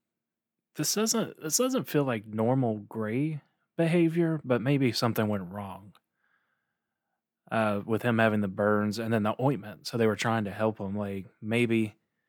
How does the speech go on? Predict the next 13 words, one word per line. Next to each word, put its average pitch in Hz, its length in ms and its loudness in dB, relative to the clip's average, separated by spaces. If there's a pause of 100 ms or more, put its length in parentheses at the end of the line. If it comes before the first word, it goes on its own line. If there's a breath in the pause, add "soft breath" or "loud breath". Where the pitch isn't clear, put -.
(400)
they 107 100 -4
put 117 200 -2
him 107 100 0
in 101 80 -4
some 104 320 -4
sort 107 240 -2
of 95 80 -4 (180)
stasis. 113 800 -2
Uh, 95 220 -8
you 104 140 -8
know, 101 100 -8
they 104 140 -4
were 101 320 -6